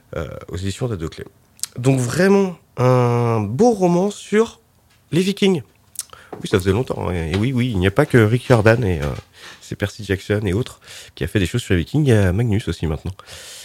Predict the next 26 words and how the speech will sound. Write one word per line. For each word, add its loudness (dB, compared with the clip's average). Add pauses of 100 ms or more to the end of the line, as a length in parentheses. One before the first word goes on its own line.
(140)
Et 0
c'est 4
un 4 (500)
vraiment 2
très 2
fort 2
roman 4
sur -4
les 2
Vikings. 0
En 2
fait, 0
ce -2
jeune 4
garçon, 0
Magnus, 0 (880)
est 4
en 0
pleine 0
tempête -2
de 4
neige, 0
euh, -6
donc -8
en -2
Norvège, 2